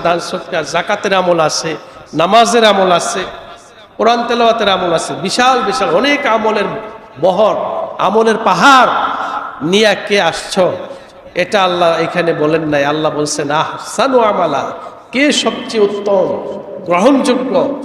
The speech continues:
ভালো আমল নিয়ে কে আসছ। তো সেজন্য আমলের মান, এটা আমাদেরকে বাড়াতে হবে। আর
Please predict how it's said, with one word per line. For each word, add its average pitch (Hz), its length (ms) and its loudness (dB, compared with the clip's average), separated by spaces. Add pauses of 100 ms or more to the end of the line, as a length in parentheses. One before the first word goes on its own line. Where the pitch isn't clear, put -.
(360)
ভালো 294 400 6
আমল 247 360 4 (600)
নিয়ে 185 340 0 (340)
কে 196 120 0
আসছ। - 260 -6 (1400)
তো - 100 -12
সেজন্য 185 480 -2 (280)
আমলের 220 420 2 (180)
মান, 180 380 6 (920)
এটা 156 260 -4
আমাদেরকে 151 480 -4 (600)
বাড়াতে 127 380 -2
হবে। 98 280 -14 (680)
আর 131 140 -2